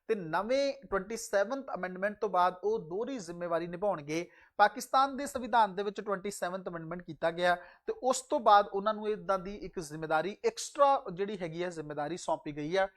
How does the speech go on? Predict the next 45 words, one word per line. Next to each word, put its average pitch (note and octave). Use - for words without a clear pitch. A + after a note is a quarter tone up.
ਇੱਦਾਂ A3
ਪਹਿਲਾਂ A3+
ਕਿਸੇ B3
ਵੀ A#3
ਆਰਮੀ F3
ਚੀਫ E3+
ਨਾਲ F3
ਪਾਕਿਸਤਾਨ E3
ਦੇ D#3
ਵਿੱਚ E3+
ਨਹੀਂ E3+
ਕੀਤਾ D3
ਗਿਆ। D3+
ਪਾਕਿਸਤਾਨ C4+
ਦੇ C#4+
ਪੀ B3+
ਐਮ B3+
ਨੇ B3+
ਕਿਹਾ A#3+
ਕਿ A#3
ਦੇਸ਼ G3+
ਦੀ A3+
ਰੱਖਿਆ G3+
ਇਹਦੇ F#3
ਨਾਲ F#3
ਹੋਰ E3+
ਮਜ਼ਬੂਤ F3
ਹੋਵੇਗੀ F3+
ਤੇ F#3+
ਸਾਰੇ B3
ਸੰਸਥਾਨ F#3
ਮਿਲ D3+
ਕੇ F3+
ਕੰਮ D3+
ਕਰਨਗੇ, E3
ਹੈ -
ਨਾ। A#3+
ਸੋਸ਼ਲ G#3+
ਮੀਡੀਆ G#3+
ਦੇ G3
ਉੱਤੇ F#3
ਆਸਿਮ E3+
ਮੁਨੀਰ F3
ਨਾਂ D#3
ਦਾ E3+